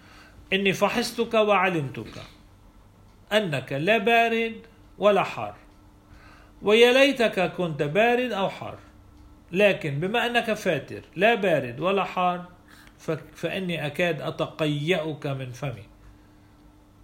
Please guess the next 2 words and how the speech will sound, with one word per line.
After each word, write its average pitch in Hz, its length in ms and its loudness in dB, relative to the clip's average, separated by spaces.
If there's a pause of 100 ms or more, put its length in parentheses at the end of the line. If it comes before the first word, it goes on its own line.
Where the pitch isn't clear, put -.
(1900)
شو - 160 -4
يعني؟ 123 300 -2